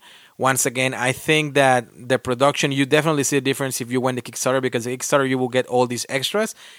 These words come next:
And if you just go to retail, you will guess, you will get just the cardboard, uh, and, and that's it. But once again, you can still play the game. Um, I think in my impressions that, you know, it's a solid game.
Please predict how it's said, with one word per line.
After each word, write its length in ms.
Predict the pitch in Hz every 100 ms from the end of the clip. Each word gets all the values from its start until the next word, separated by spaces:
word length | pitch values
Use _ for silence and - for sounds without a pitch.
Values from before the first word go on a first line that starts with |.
| -
And 140 | 139 143
if 60 |
you 100 | 147
just 80 | 151
go 100 | 147
to 100 | 135
retail, 360 | 135 156 156 147
you 220 | 127 135
will 140 | 131
guess, 340 | 120 123 123 - _ _ -
you 140 | 127
will 100 | 135
get 220 | 123 127 113
just 240 | 123 120
the 80 | 120
cardboard, 520 | - 226 208 220 220 - - - _
uh, 320 | 113 117 113 -
and, 180 | 117 113
and 140 | 123
that's 240 | 127 -
it. 160 | 190 185
But 140 | 131
once 260 | 120 127 123
again, 240 | 120 123
you 140 | 120 120
can 160 | 120
still 280 | 113 - 120
play 280 | 113 113 104
the 120 | 104
game. 280 | 104 71 - - - - -
Um, 360 | 120 117 113 110
I 140 | 131 151
think 400 | - 190 208 175
in 100 | 147
my 140 | 147
impressions 680 | 151 143 151 160 - 170 143
that, 320 | 131 113 104 -
you 100 | 131
know, 280 | 127 120 -
it's 160 | 131 -
a 60 |
solid 360 | 135 156 175 185
game. 360 | 151 135 143